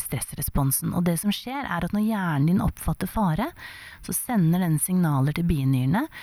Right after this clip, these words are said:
som lager kortisol, som igjen sender signaler til magen hvor organene dine er, at alt blodet som er i magen, det skal opp i muskelen og pumpe, og du skal bli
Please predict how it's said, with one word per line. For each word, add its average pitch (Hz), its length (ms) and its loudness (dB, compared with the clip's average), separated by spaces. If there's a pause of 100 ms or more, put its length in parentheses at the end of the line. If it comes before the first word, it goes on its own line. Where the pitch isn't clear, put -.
(220)
som 190 180 0
lager 165 380 0
kortisol, 208 640 -2 (340)
som 180 220 -2
igjen 190 400 0
sender 160 320 2
signaler 151 500 2
til - 140 0
magen 147 480 2
hvor 160 160 2
organene 147 480 2
dine 170 240 2
er, 240 80 -4
at - 100 -8 (140)
alt 240 320 -2
blodet 202 320 2
som 220 80 -2
er 208 100 0
i 214 60 2
magen, 208 320 0
det 202 80 0
skal - 240 -10
opp - 240 0
i 240 100 4
muskelen 214 400 0
og - 80 -6
pumpe, 214 400 0
og 214 60 0
du 180 80 0
skal 185 180 -4
bli 190 80 -2